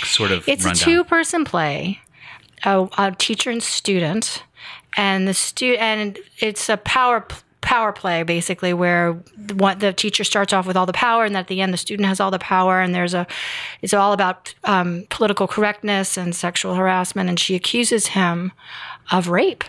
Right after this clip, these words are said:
Speaker 2: basically. Um, and it's just a he said, she said kind of story, and it was off of the Clarence Thomas thing, I think, is where,
Speaker 1: Oh,
Speaker 2: where
Speaker 1: was that the
Speaker 2: I think that's what
Speaker 1: origin of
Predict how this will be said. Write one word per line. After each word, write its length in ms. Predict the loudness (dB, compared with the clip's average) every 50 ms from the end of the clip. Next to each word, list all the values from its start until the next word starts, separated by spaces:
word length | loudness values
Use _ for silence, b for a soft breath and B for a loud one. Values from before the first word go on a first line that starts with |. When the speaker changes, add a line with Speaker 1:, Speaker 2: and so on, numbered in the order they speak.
| -8 -4
Speaker 2:
basically. 640 | -4 -4 -4 -4 -8 -12 -12 -10 -10 -8 -8 -8 -10 -14 -20 _ B B B B B -2
Um, 520 | 0 2 4 4 4 2 0 -2 -6 -8 -12 _ _ _ -14 -10 -4
and 320 | -2 0 0 0 -2 -2 -4
it's 260 | -4 -4 -4 -4 -2
just 420 | -2 -2 -2 -2 -4 -4 -6 -6 -4 -4
a 80 | -4 -4
he 200 | -4 -6 -6 -4
said, 260 | -2 -2 -2 0 0
she 220 | 0 0 0 0
said 400 | -2 0 0 0 0 0 -2 -6 -10 _ -8
kind 220 | -4 -2 0 0 0
of 100 | 0 0
story, 500 | -2 0 2 2 4 4 4 4 4 2
and 100 | 2 0
it 80 | -2
was 300 | -2 -2 -2 -2 -4 -8 -10 _ _ _ -20 -20 -20 -20 _ _ _ _ _ _
off 320 | 0 4 4 4 4 4 0
of 160 | -6 -6 -4
the 100 | -4 -4
Clarence 380 | -4 -2 -2 -2 -2 -2 -4 -8
Thomas 580 | -6 -4 -2 0 0 0 0 -2 -4 -6 -8 B B B B B B B B B B B B B
thing, 300 | -4 0 0 2 2 2
I 120 | 2 2 2
think, 260 | 0 0 0 0 2
is 200 | 0 0 0 0
where, 360 | 0 0 0 0 0 -2 -2 0
Speaker 1:
Oh, 100 | 2 4
Speaker 2:
where 160 | 4 4 4
Speaker 1:
was 120 | 4 2 2
that 220 | 0 0 -2 -2
the 180 | 0 0 2 2
Speaker 2:
I 120 | 2 2
think 240 | 2 2 2 2 2
that's 140 | 2 2 2
what 100 | 4 2
Speaker 1:
origin 220 | 2 2 2 2
of 60 | 2